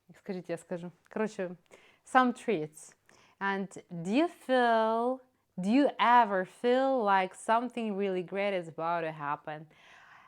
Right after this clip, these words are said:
It can, kinda of feel that way now. November twenty for twenty. Е, та було таке відчуття, що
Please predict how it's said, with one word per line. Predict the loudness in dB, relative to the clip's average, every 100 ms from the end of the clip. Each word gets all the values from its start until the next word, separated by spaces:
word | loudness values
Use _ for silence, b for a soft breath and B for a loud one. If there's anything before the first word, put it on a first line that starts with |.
| B _ -14
It | -14 -8
can, | -2 0 -2 -4
kinda | -8 -6 0 2 2
of | 0 -6 -8
feel | -6 -4 -4
that | -2 -2 -4 -10 -20 _ _ _
way | -8 -2 0 0 -6 -10
now. | -10 -6 -6 -8 -14 _ _ _ _ _ _ -10
November | -6 -4 -4 -4 -6
twenty | -8 -10 -10
for | -14 -16
twenty. | -14 -14 -16 B B B B B -10
Е, | -6 -4 -6 -6
та | -6
було | -2 -2
таке | -2 -2 -4 -8 -8
відчуття, | -10 -8 -8 -6
що | -8